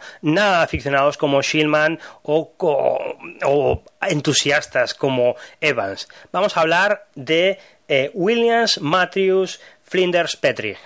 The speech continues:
también conocido normalmente como Flinders Petrie, eh, quien es sin duda el padre de la egiptología moderna y probablemente el padre de los métodos modernos,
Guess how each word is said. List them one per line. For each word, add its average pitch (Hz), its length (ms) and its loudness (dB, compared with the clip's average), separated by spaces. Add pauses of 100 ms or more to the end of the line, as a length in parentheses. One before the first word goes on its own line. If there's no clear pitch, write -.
también 131 200 0
conocido 175 480 0
normalmente 151 460 0
como 147 220 2
Flinders 175 680 -2
Petrie, 101 440 -8
eh, 147 180 -6
quien 175 160 -2
es 208 120 -2
sin 170 100 0
duda 190 200 0
el 156 100 -6
padre 160 260 -2
de 143 80 -2
la 127 120 -2
egiptología 147 680 -2
moderna 175 540 0 (300)
y 160 160 0
probablemente 170 1000 0
el 139 160 -2
padre 170 420 -2
de 139 120 -4
los 120 200 -4
métodos 160 540 -2
modernos, 127 640 -2